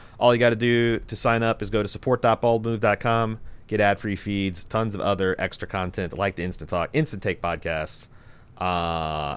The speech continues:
and that's enough advertising. Now it's time for me to scroll all the way to the top of chat and try to, try to, to catch up. Um,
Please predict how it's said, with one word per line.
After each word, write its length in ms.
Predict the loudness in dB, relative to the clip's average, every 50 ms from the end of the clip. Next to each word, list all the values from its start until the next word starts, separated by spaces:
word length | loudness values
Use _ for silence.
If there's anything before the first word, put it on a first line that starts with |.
| -8
and 240 | -8 -6 -6 -4 -2
that's 240 | 0 0 0 -2 -2
enough 260 | -2 -2 -2 -2 0
advertising. 1300 | 4 4 6 8 8 6 6 4 2 0 -2 2 4 6 6 6 6 4 2 0 0 0 0 -2 -4 -6 -10 -20 -20 -20 -20 -20 -20 -20 -20 -20 -20 -20 -18 -4
Now 220 | 0 2 4 4 2
it's 100 | 2 2
time 260 | 2 2 2 2 0
for 100 | -2 -2
me 140 | 0 0 0
to 60 | 0
scroll 600 | -2 -4 -2 0 2 4 4 6 6 6 6 6
all 560 | 8 10 10 12 12 12 12 12 10 10 8
the 60 | 8 8
way 120 | 8 8
to 100 | 6 4
the 60 | 0
top 240 | 4 4 4 4 4
of 80 | 2 -2
chat 400 | 0 2 4 4 4 2 0 -2 -12 -16 -12
and 120 | -12 -4 0
try 200 | 2 2 2 2
to, 300 | 2 0 0 -2 -4 -6 -10 -20 -20 -20 -20 -20 -20 -20 -20 -20 -6
try 240 | 0 2 4 4 4
to, 420 | 2 0 -2 0 0 0 0 -2 -2
to 120 | -4 -8 -6
catch 280 | -2 -2 -2 -2 0 -2
up. 300 | -2 -2 -2 -6 -8 -12 -20 -20 -20 -20 -20 -14 -10
Um, 640 | -6 -6 -4 -4 -4 -6 -6 -6 -6 -8 -8 -10